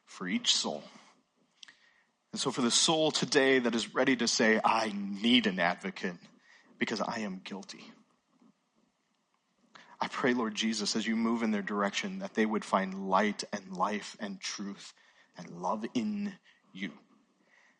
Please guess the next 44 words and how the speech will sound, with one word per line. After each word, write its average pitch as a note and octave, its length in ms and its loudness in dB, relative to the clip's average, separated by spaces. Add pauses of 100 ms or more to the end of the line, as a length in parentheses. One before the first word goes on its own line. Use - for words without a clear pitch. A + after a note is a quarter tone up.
(260)
Thank - 460 -4
you, C3+ 120 0
Lord B2 200 0
Jesus, G2+ 360 -4
for A2 200 -4
dying A#2 640 2
on A2+ 160 0
the G#2 80 -6
cross - 560 -4 (360)
to - 100 -4
make G2 240 -4
payment A2+ 500 -4
for - 300 -4
our A2 280 -4
sins. - 580 -4 (1000)
We A#2+ 120 4
no B2+ 160 6
longer A2+ 280 4
pretend A2+ 420 0
like G#2 180 0
it's G#2 160 -2
not G2+ 220 0
there. F#2+ 160 -4 (220)
It G#2+ 160 0
is A#2+ 220 2
there. G2+ 200 -2
It A#2 120 -2
needs A2 300 -4
to A2 80 -10
be A2 120 -2
washed G2 480 -2
and G2+ 120 -10
cleansed. G2+ 460 -4
Thank A2+ 360 0
you G2 80 -4
for A2 120 -8
making G#2+ 420 0
us G#2 160 0
new, G#2 220 -2
giving A2+ 300 0
us G#2 140 -2
a A2 40 0
new A2+ 420 -2
identity A2 680 -2